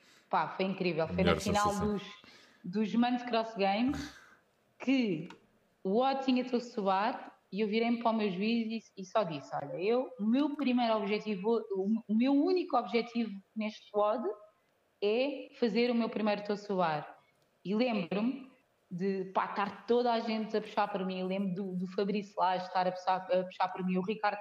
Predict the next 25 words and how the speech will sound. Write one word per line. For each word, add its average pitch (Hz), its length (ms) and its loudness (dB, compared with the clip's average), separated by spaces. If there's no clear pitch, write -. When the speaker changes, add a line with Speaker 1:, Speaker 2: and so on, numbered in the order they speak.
Speaker 1:
Pereira, 180 460 2
eh, 180 200 0
e 214 160 2
de 214 540 0
eu 202 160 2
tentar 208 460 2
e 202 60 0
falhar, 180 540 0
tentar 180 440 0
e 170 60 -8
falhar, 165 400 0
tentar 165 360 -2
e 160 60 -6
falhar, 170 340 0
mas 180 220 -8
não 208 240 0
parar 208 240 2
de 196 80 -8
tentar. 180 600 -2
Speaker 2:
Uhum. 85 280 -4
Speaker 1:
Lembro 214 280 0
que 226 60 -10
numa 247 200 4
das 254 180 0
repetições 233 760 -2